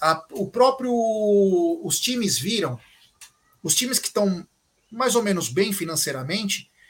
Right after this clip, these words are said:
que não compensa pegar as luvas de cento e cinquenta a trezentos milhões. Compensa ser sócio do campeonato. "Ah, mas pode ter um conflito de interesse amanhã?" Até pode.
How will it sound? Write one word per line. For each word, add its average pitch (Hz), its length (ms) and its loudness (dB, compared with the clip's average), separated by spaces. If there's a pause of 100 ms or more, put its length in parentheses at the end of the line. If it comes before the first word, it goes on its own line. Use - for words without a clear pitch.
(140)
que 240 140 -2
não 311 240 2
compensa 311 680 2
pegar 185 400 4
as 175 160 2
luvas 185 400 -2
de 165 140 -6
cento 202 320 -2
e - 40 -2
cinquenta 196 560 -2
a 180 40 2
trezentos 180 500 -2
milhões. 156 540 -8 (640)
Compensa 214 560 0
ser 240 200 0
sócio 208 680 0 (240)
do 135 140 -12
campeonato. 143 640 -10 (500)
"Ah, 349 260 8
mas 240 200 0
pode 285 360 0
ter 247 100 -4
um 240 120 -2
conflito 208 500 -6
de 180 120 -4
interesse 180 460 -4
amanhã?" 196 420 -6 (640)
Até - 240 2
pode. 196 560 0